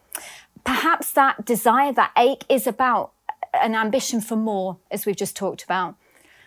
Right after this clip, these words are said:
Or perhaps it's something that is far less able to be purchased. A relationship, a family, our health, a sense of purpose, processing and healing from pain or disappointing circumstances.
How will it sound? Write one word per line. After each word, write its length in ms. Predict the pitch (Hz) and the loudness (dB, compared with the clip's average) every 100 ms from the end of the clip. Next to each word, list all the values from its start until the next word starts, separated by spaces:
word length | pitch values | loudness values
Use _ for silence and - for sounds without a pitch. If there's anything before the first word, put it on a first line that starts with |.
| _ - | _ 2
Or 120 | 269 | 2
perhaps 440 | 277 302 330 - | 0 -2 -2 -2
it's 160 | 294 - | -4 -2
something 640 | 277 254 - 226 208 202 | -2 -2 -4 -4 -4 -4
that 200 | - 220 | -4 -4
is 160 | 208 - | -4 -8
far 360 | - 262 254 240 | -2 0 0 0
less 260 | 233 - - | -2 -4 -6
able 440 | 208 190 175 175 - - - | -4 -2 -2 -4 -8 -20 -12
to 100 | 202 | -4
be 120 | 202 | -4
purchased. 840 | 190 208 190 - 175 165 - - - _ _ _ _ _ _ | -4 -4 -6 -6 -6 -6 -10 -16 -20 _ _ _ _ _ _
A 80 | 214 | -2
relationship, 800 | 208 226 220 196 165 - - - _ _ _ _ - | 2 2 0 -4 -4 -4 -6 -12 _ _ _ _ -10
a 60 | |
family, 560 | - 233 202 170 - 175 _ - | 2 2 2 0 -8 -12 _ -2
our 160 | 190 | -2
health, 500 | 202 - 208 170 - - | -2 -4 -2 -2 -6 -12
a 60 | 190 | -8
sense 340 | 226 185 - | -6 -4 -6
of 80 | 202 | -8
purpose, 680 | 226 208 190 170 165 - - _ _ _ | -4 -4 -4 -8 -8 -10 -14 _ _ _
processing 880 | - 254 247 - 196 - 180 151 - - | -4 0 0 0 -4 -6 -8 -10 -8 -4
and 180 | 202 | -4
healing 480 | 180 262 262 233 196 | -2 -2 0 -2 -4
from 240 | - 196 185 | -6 -8 -6
pain 460 | - 254 220 190 | -6 -6 -4 -6
or 220 | - 185 | -4 -6
disappointing 760 | 180 220 220 208 214 202 190 180 | -4 -8 -8 -6 -6 -6 -8 -6
circumstances. 1120 | - 202 - 190 - 180 170 - - - | -4 -6 -6 -10 -8 -10 -10 -12 -12 -14